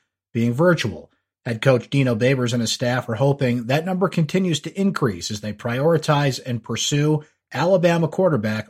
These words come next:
Riley Leonard. The six four, one hundred ninety pound Leonard burst onto the college football recruiting scene a few weeks ago when Fairhope High School's head coach Tim Carter and Leonard's private quarterback coach David Morris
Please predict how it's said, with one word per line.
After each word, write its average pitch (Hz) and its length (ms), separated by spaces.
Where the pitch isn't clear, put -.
Riley 160 460
Leonard. 123 460
The 110 80
six - 280
four, 139 320
one 147 220
hundred 156 320
ninety 143 260
pound 131 320
Leonard 113 380
burst 208 320
onto 180 180
the 151 120
college 151 400
football 143 380
recruiting 123 440
scene 113 460
a 120 80
few 214 220
weeks 240 300
ago 104 340
when 90 120
Fairhope 135 520
High 147 160
School's 110 600
head 123 240
coach 123 400
Tim 151 260
Carter 117 460
and 110 160
Leonard's 147 360
private 165 400
quarterback 135 520
coach 123 320
David 113 320
Morris 120 440